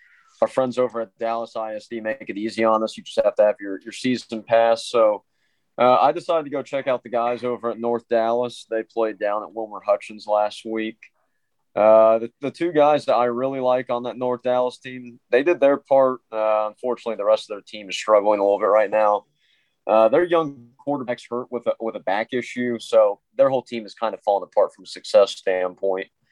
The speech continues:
Um, and then Friday night, went and checked out my Scotties as they hosted Longview. Good chance to go right down the road. Had Colin Kennedy with me riding shotgun,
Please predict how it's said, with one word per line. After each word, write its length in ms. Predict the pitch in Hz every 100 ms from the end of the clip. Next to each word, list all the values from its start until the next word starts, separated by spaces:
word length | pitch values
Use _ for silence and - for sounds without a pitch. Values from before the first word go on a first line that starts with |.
| _ _ _ _
Um, 720 | 107 107 107 101 95 95 92 - _ -
and 180 | 107 113
then 120 | 107
Friday 420 | - 147 143 135
night, 460 | 123 120 117 117 - _ _ _ _ _ _ _ -
went 180 | 127
and 60 | 117
checked 280 | - 120 -
out 320 | 120 117 117
my 140 | 110 107
Scotties 640 | - - 117 113 117 107
as 120 | 107
they 120 | 110
hosted 400 | 104 107 - 104 -
Longview. 720 | 98 104 110 104 110 107 107 - _ _ _ _ _ _
Good 160 | 135 123
chance 300 | 135 127 -
to 60 |
go 100 | 123
right 240 | 113 117 120
down 220 | 120 113
the 80 | 107
road. 480 | 110 117 117 117
Had 180 | 113 107 -
Colin 260 | 117 113
Kennedy 380 | 98 117 113 110
with 280 | 107 113 110
me 100 | 113
riding 300 | 107 110 101
shotgun, 840 | 92 107 104 107 - 110 110 110